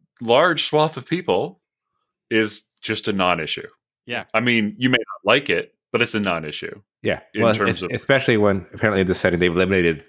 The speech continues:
Speaker 3: lag as a concept.
Speaker 1: Yeah, that, I find that funny that,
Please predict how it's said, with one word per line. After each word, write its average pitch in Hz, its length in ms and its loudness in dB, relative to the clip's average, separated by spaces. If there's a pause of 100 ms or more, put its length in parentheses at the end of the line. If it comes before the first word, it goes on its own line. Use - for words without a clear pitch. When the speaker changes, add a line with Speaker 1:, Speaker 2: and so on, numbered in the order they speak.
(200)
Speaker 3:
lag 90 580 0
as 82 120 -4
a 80 60 -6
concept. 82 640 -6 (540)
Speaker 1:
Yeah, 185 380 4
that, 196 400 -2 (360)
I 214 100 2
find 339 200 0
that 302 100 -2
funny 185 240 -2
that, 117 240 -2